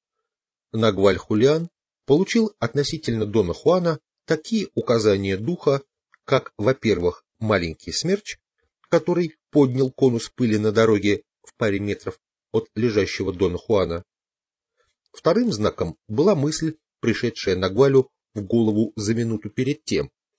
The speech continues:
как он услышал выстрел из винтовки в нескольких ярдах от себя. Настало время найти ученика Нагваля. Несколькими секундами позже дух дал ему третий знак.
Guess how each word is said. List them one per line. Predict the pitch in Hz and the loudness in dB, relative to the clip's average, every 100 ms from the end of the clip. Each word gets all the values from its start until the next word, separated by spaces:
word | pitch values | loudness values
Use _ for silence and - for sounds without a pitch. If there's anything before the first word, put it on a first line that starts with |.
| _ _ - | _ _ -4
как | 120 - | -4 -2
он | 110 | -4
услышал | 104 113 - 113 | -2 -2 0 -2
выстрел | 151 - 107 | -2 -2 0
из | 104 | 0
винтовки | 95 104 - 151 - 113 | 0 -2 -2 -2 -2 -4
в | 113 | -4
нескольких | 110 104 110 - 113 - | -4 -4 -6 -6 -8 -8
ярдах | 110 101 90 90 | -4 -2 -2 -6
от | 104 | -8
себя. | - 123 85 - _ _ _ _ _ _ _ _ _ _ - | -6 -6 -4 -6 _ _ _ _ _ _ _ _ _ _ -4
Настало | 107 - - 90 78 | -2 -2 -2 0 0
время | 73 151 160 143 - _ | -2 -4 -2 -4 -6 _
найти | 101 92 - 117 110 - | -4 -4 -4 -4 -4 -6
ученика | 107 - 90 71 - 80 - | -8 -6 -8 -8 -8 -8 -8
Нагваля. | 104 92 87 76 - - _ _ _ _ _ _ _ _ _ _ _ _ _ _ _ _ _ _ _ - | -8 -4 -2 -4 -6 -16 _ _ _ _ _ _ _ _ _ _ _ _ _ _ _ _ _ _ _ -2
Несколькими | 131 127 - 87 92 90 - | 2 2 0 -6 -6 -6 -6
секундами | - 113 - 98 85 92 | -6 -6 -4 -6 -4 -4
позже | - 214 180 180 160 _ _ _ - | 2 2 2 0 -6 _ _ _ -6
дух | 139 220 - - | 2 2 0 -2
дал | 104 147 | 2 4
ему | 131 131 139 | 4 0 -2
третий | 127 123 - 80 | -2 -4 -4 -6
знак. | 78 67 - | -8 -10 -14